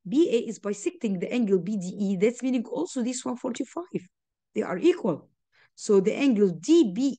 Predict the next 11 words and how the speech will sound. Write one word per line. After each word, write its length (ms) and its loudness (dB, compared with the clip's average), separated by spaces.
E 300 0
equal 560 -6
all 260 6
of 140 2
this. 360 -2
I 100 2
will 160 2
add 200 0
both 180 -2
of 80 -4
them 240 0